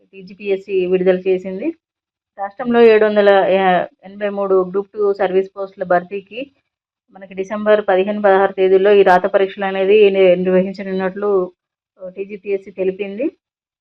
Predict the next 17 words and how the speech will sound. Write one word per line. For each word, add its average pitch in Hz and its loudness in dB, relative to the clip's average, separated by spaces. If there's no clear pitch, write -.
ఈ 196 -16
హాల్ 208 -4
టికెట్స్ 208 -12
నైన్త్ 196 -4
నుంచి 202 -10
డౌన్లోడ్ 190 0
చేసుకోవచ్చు. 196 -2
పరీక్ష 214 0
ప్రారంభమయ్యే 208 2
సమయానికి 202 -4
అరగంట 202 2
ముందు 196 -8
గేట్లు 196 2
మూసివేస్తారు. 190 -2
అలాగే 208 -2
ఉదయం 220 4
నిర్వహించే 226 4